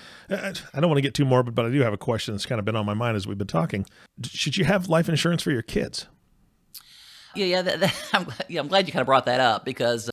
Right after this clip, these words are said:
Speaker 2: you know, sometimes it, it's hard to get a person to kinda discuss some, that sometimes because you
Speaker 1: Yeah.
Speaker 2: can't even visual-, I mean, I got five beautiful kids and Lord have mercy, I don't, I don't know what I'd do if I lost a child. I, you
Speaker 1: Yeah.
Speaker 2: just, you just can't imagine. I mean,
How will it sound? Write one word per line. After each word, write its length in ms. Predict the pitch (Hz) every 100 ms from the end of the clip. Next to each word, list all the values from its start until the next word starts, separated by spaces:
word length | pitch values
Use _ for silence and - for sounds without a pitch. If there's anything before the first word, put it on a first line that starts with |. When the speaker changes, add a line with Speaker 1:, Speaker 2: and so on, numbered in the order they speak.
| -
Speaker 2:
you 80 | 123
know, 80 |
sometimes 480 | 117 156 147 127 120
it, 240 | 87 120 - - - 123
it's 120 | -
hard 240 | 147 147
to 60 | 131
get 120 | 127
a 40 | 120
person 300 | 127 110 113
to 80 | 113
kinda 220 | 123 110
discuss 480 | 92 - - 131 -
some, 360 | - 123 110
that 180 | 117 107
sometimes 420 | 117 104 107 143
because 220 | - 127 120
you 80 |
Speaker 1:
Yeah. 60 | 156
Speaker 2:
can't 140 | 127
even 260 | 123 117 110
visual-, 340 | 107 160 147 113
I 40 |
mean, 60 | 117
I 60 | 117
got 140 | 98
five 360 | 113 107 113 -
beautiful 320 | 127 117 -
kids 280 | 107 104 107
and 140 | 92 - - - -
Lord 160 | -
have 80 | 98
mercy, 320 | 90 127 -
I 40 | 107
don't, 120 | 95
I 40 |
don't 120 | 98 98
know 80 |
what 140 | 98 143
I'd 100 | 101
do 80 | 104
if 120 | -
I 60 |
lost 280 | 98 117 -
a 20 |
child. 400 | 98 135 135 90
I, 60 | 104
you 120 | 113
Speaker 1:
Yeah. 60 | 98
Speaker 2:
just, 120 | 92
you 80 | 120
just 140 | 110
can't 180 | - 113
imagine. 580 | 101 120 135 120 95 -
I 100 | 90
mean, 260 | 104 101